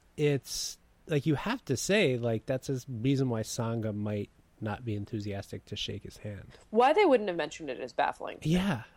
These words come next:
Speaker 1: I just
Speaker 2: Like,
Speaker 1: didn't
Speaker 2: it just, it seems like it's pu-, it's the public record.
Speaker 1: Right, right, and it's
Speaker 2: Other
Speaker 1: just
Speaker 2: things that they didn't say, which I don't blame them for not saying, but I feel like I can say, which is, like, this guy has, like, a black hole of charisma.
Speaker 1: <laughs> Right.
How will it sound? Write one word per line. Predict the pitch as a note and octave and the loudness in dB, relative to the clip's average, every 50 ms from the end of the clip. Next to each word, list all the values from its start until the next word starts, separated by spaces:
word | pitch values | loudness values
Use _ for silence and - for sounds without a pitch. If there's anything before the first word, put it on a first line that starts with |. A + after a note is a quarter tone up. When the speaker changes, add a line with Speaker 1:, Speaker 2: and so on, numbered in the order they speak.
| _ - | _ 0
Speaker 1:
I | D3+ D#3+ | 0 2
just | B2+ F#3 E3 - - | 2 2 2 6 8
Speaker 2:
Like, | G#3 G#3 G3+ | 8 10 10
Speaker 1:
didn't | G3+ F#3+ | 8 4
Speaker 2:
it | F3+ | 4
just, | - - - - | 0 -2 -2 -2
it | F#3 A3+ - | 0 0 2
seems | - C#4 C#4 B3 A3 | 4 4 4 4 4
like | A#3 A3 | 2 0
it's | G3+ - | 0 -4
pu-, | - - - F#3+ - | -8 -8 -6 -6 -4
it's | E3+ F#3+ - - | -4 -6 -4 -2
the | F3 F3 | -2 -2
public | - - F#3 F3+ E3+ D#3 - D3 | -2 -2 -4 -4 -4 -4 -2 -4
record. | D3 D3 - - - - - - _ _ - - - - - - - | -4 -4 -4 -8 -12 -12 -14 -16 _ _ -20 -20 -20 -18 -20 -10 0
Speaker 1:
Right, | B2 C3 B2 G2+ - - _ - _ _ _ _ _ _ _ _ - | 2 2 2 2 0 -6 _ -20 _ _ _ _ _ _ _ _ -6
right, | B2 A#2+ B2+ C#3 B2+ A2+ G2 F#2 - _ _ - | -2 2 4 4 4 4 2 -2 -8 _ _ -4
and | D3 C#3 | 0 2
it's | C#3+ C3+ - | 2 4 4
Speaker 2:
Other | A#3+ E4+ G4+ | 6 8 8
Speaker 1:
just | F#4 C#4 - | 6 6 4
Speaker 2:
things | - E3+ D3 C#3+ D#3 D#3 D#3 - | 2 0 2 0 -4 -8 -10 -6
that | - - E3+ - | -2 0 0 0
they | - E3 E3 | 0 -2 -2
didn't | D#3+ D#3+ D3+ D#3 D3 - | -2 -2 -2 -2 -6 -6
say, | - - D3 C#3+ D#3 | -4 -2 -2 -2 -2
which | D3 C#3+ D3+ - | -4 -4 -4 -2
I | C#3+ C#3+ | -2 -2
don't | D3+ C#3+ C#3+ | -2 -4 0
blame | - F#3 C#4 D4+ | 2 2 2 4
them | C4+ F3 E3 E3 | 2 2 0 0
for | - E3 | -2 0
not | C#3+ C3+ C#3 - - | 0 0 -2 -2 -4
saying, | - C#3+ D3 D3+ D3+ | -6 -6 -6 -6 -6
but | D3+ C#3 - | -6 -2 0
I | - E3 G3 | 2 2 2
feel | - - F#3 C3+ | 2 0 -2 -2
like | C3 A#2+ - | -2 -2 -4
I | - | -6
can | - B2+ C3 | -8 -10 -12
say, | C3+ - C#3+ C3+ C3+ | -8 -6 -6 -4 -4
which | C#3+ D#3 - - | -6 -6 -8 -10
is, | D3+ C#3 - | -10 -8 -6
like, | C#3+ C#3+ C#3+ - | -6 -6 -6 -6
this | D#3+ D#3+ - | -6 -8 -4
guy | - E3+ D#3 D3 D3 | 0 2 2 2 2
has, | D3+ D3 C3+ C3 C3+ C3 C3 C3 - - - - - - | 2 2 0 0 0 -2 -2 -2 -2 -2 -2 -4 -6 -2
like, | - D#3 C#3+ - - | 0 0 0 0 -2
a | - D#3+ | -4 -4
black | D3+ D3+ E3 D#3+ D3+ D3 D3 - | -2 2 2 4 2 2 0 -2
hole | - F3+ D#3+ D3+ C#3+ C#3 C3+ | -4 -4 -2 -2 0 0 -2
of | - A#2+ A#2 - - | -2 -4 -8 -12 -12
charisma. | - D#3 D3+ D3 D#3 - C#3+ B2 A#2 B2+ F#3 - | -6 -2 -2 -2 -2 -2 -4 -4 -2 -2 -4 -6
Speaker 1:
<laughs> | _ _ _ - - - _ | _ _ _ -20 -20 -6 _
Right. | C#3+ C#3 - - - - - - - - - G#3 | 2 2 2 2 -2 -10 -14 -16 -2 2 2 2